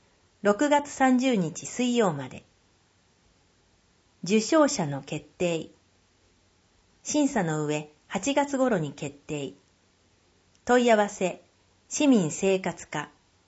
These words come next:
三手坂戸教室案内。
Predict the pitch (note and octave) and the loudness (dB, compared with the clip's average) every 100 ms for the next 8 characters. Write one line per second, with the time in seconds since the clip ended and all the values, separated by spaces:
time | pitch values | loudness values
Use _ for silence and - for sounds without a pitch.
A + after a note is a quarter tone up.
0 | _ _ _ _ _ _ _ _ _ _ | _ _ _ _ _ _ _ _ _ _
1 | _ _ _ _ _ _ _ _ _ _ | _ _ _ _ _ _ _ _ _ _
2 | _ _ _ _ - D4 D#4 C4+ F#3 - | _ _ _ _ 2 6 6 4 -2 -2
3 | E3+ A3 G3 F#3+ F#3+ - - C4+ C#4 - | -2 2 4 2 0 -4 6 6 6 2
4 | B3 A#3 G#3+ D3 C3 - | 0 2 2 0 -4 -12